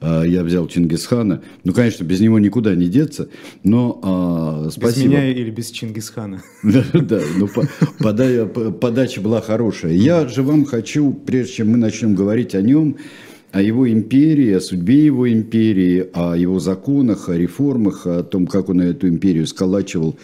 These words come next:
Speaker 1: и расширял до невиданных на континенте ни до, ни после размеров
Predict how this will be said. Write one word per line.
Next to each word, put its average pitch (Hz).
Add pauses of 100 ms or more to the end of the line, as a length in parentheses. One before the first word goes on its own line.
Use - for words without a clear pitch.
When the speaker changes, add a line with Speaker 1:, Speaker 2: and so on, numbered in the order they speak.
(420)
Speaker 1:
и 92 (100)
расширял 92
до 80
невиданных 92 (300)
на 87
континенте 82
ни 80
до, 82
ни 80
после 76
размеров 107